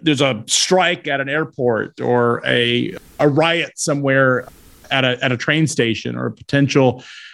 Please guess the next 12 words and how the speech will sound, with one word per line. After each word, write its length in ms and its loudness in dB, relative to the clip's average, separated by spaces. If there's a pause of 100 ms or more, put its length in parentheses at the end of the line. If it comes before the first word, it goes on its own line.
(200)
economic 680 -2
issue 420 -4
or 300 2
just 240 2
a 40 2
trade 280 0
policy 460 0
dispute 420 0
between 480 2
two 160 4
major 320 4
superpowers, 840 -2